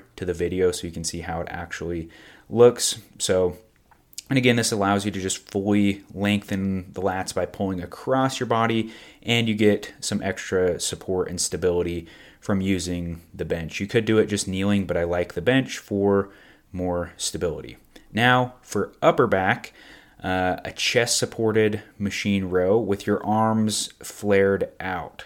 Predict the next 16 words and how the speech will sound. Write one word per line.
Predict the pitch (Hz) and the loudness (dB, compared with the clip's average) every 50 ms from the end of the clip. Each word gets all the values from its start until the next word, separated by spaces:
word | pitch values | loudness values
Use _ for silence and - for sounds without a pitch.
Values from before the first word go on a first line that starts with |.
| - _ _ | -20 _ _
So | - - - 98 90 90 87 87 85 - - - - - - - - _ _ _ _ _ - _ - | -10 -4 0 2 2 2 2 0 -4 -6 -18 -20 -20 -20 -20 -20 -20 _ _ _ _ _ -20 _ -6
when | - 107 110 | -2 0 2
you're | 110 110 | 2 0
thinking | 107 - - 143 147 - 165 160 | 0 0 -2 -2 -2 0 0 0
about | 151 127 131 127 123 - | 2 4 4 2 2 0
targeting | - - - 104 107 104 110 107 110 107 104 104 104 101 101 - - - _ | -4 -2 0 2 2 2 2 2 2 4 4 4 4 2 0 -4 -16 -20 _
more | 95 95 101 104 101 95 | -6 -2 0 2 2 2
of | 87 82 | 2 0
your | 90 90 90 - - - _ | -4 -4 -4 -4 -6 -4 _
upper | 127 143 143 - 143 135 | 0 0 2 2 2 2
back | 135 135 131 131 131 131 131 - - - - - - - _ - | 4 2 2 2 0 0 -4 -8 -16 -18 -20 -20 -20 -20 _ -6
versus | 95 107 104 101 - - 101 98 92 92 90 87 - - - - | 0 2 4 4 4 2 0 0 0 0 -2 -2 -4 -6 -6 -6
more | 101 101 98 95 92 | -2 -2 0 0 -2
of | 85 82 | -4 -4
your | 82 87 85 | -6 -6 -6
lats, | 80 87 87 87 107 123 156 156 - - - | -6 -6 -6 -4 -2 -4 -2 -2 -4 -4 -4